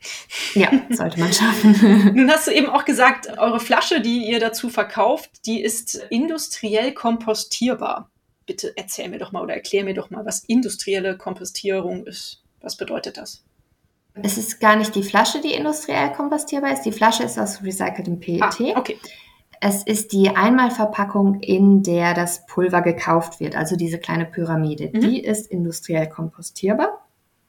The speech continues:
Speaker 1: Es ist ein Material aus Papier und P L A. Und industriell kompostierbar bedeutet einfach, dass es biologisch abbaubar ist und zu Kompost wird unter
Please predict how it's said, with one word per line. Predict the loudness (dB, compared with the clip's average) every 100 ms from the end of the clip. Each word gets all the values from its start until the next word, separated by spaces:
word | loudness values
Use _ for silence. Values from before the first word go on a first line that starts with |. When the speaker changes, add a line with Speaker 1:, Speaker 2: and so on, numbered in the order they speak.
| _ _ _ -6
Speaker 1:
Es | -4
ist | -2 -2 -2
ein | 0
Material | 0 -2 -6 -6 2 2 2
aus | 0 -2 -2 -6
Papier | -12 -12 -8 -4
und | -4 -6
P | -6 -4
L | -4 -2
A. | -2 -2 -2 -6 _ -20 -18 -16 -16 -16 -20 -20 -20 _ _ _ _ -4
Und | 2 2 4
industriell | 2 2 2 2 2 2
kompostierbar | 2 2 0 0 2 2
bedeutet | 0 0 0 0 -2 -4
einfach, | -2 0 0 2 0 0
dass | -4 -2
es | -6 -2
biologisch | 0 2 0 -2 -4
abbaubar | -6 -2 -2 0 -2 -2
ist | -4 -2
und | -4
zu | -4 -8
Kompost | -8 -4 -2 -2 -6 -2
wird | -2 -2 0
unter | 0 2 0 -2 -4